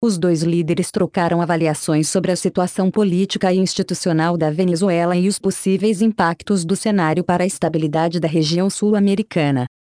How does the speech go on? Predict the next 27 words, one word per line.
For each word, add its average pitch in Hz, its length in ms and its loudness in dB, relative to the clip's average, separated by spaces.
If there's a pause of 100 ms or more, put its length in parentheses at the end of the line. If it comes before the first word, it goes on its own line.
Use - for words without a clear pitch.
(200)
De 190 100 0
acordo 240 440 0
com 196 160 0
a 196 60 2
nota 160 260 0
oficial, 151 560 0 (200)
ambos 190 300 0
condenaram 175 640 2
o 202 100 2
uso 190 220 0
da 185 120 0
força 196 400 -2
sem 202 240 0
amparo 185 360 0
na 185 120 2
Carta 190 460 -2
das 156 200 0
Nações 160 460 0
Unidas 170 420 2
e 208 80 4
no 196 100 2
direito 175 400 0
internacional. 190 960 0 (360)
Ainda 185 320 2
conforme 196 540 0
o 165 60 0
comunicado, 165 720 0